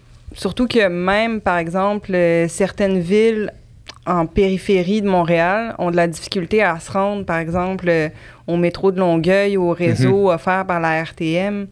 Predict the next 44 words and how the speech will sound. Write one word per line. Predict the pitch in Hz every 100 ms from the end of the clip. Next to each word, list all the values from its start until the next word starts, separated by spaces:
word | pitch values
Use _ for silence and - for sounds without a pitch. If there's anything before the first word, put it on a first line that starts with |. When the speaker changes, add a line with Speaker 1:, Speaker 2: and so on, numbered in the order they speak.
| - - -
Speaker 1:
juste | 175 185
les, | 190 165 156 156 - - - 165
ou | 160
au, | 160 151 -
au | 165
service | 165 175 165 190
d'Exo, | 170 170 160 175 202
par | 190 160
exemple, | 156 180 202 185
tu | -
sais, | 196 190 175
euh, |
puis | 160 - 156
c-, | - 165
Montréal, | 165 175 196
c'est | 190 185
très | - 190
dense, | 180 180 - - 151
il | 151
y |
a |
une | 160 156
bonne | 147 180 180
densité | 175 - - 208 208
de |
population. | - 175 165 156 160 208 - - - - - - -
Mais | - 175 180
je |
pense | 214 214
que | 214
les | 190
options, | 180 - 214 220 226
ce |
qu'on | - 190
rega-, | 185 -
ce | -
qu'on | - 190
voit | 175 196 214
à | 214
Québec, | 202 180 196
par | 202
exemple, | 185 190 190
le | 175
Flexibus, | 202 190 - 180 185 202 - -